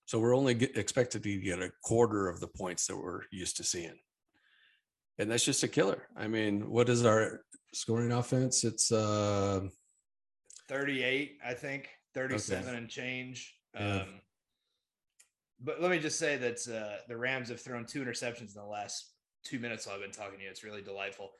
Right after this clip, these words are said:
Speaker 2: It's a really good moment for my sports teams. We're all really having a nice thing here.
Speaker 1: Yeah.
Speaker 2: Um, but, uh, yes, I think it's thirty-seven point four.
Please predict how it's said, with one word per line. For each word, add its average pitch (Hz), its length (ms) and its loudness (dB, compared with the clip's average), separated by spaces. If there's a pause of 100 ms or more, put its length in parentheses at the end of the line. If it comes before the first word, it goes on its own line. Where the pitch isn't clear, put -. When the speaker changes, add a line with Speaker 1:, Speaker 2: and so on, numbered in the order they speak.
(160)
Speaker 2:
It's - 80 -8
a 269 40 -2
really 202 160 8
good 151 160 2
moment 151 280 -2
for 127 80 -8
my 110 120 -4
sports 123 340 -2
teams. 101 240 -12
We're 107 140 -6
all 110 80 -2
really 110 240 -6
having 104 220 -6
a 101 60 -12
nice 98 260 -8
thing 101 200 -10
here. 87 180 -16 (560)
Speaker 1:
Yeah. 110 280 2
Speaker 2:
Um, 101 200 -12 (280)
but, 131 360 -4
uh, 113 400 -2 (480)
yes, 170 320 6
I 180 100 4
think 247 140 6
it's - 100 0
thirty-seven 175 480 2
point 147 240 -4
four. 143 380 -4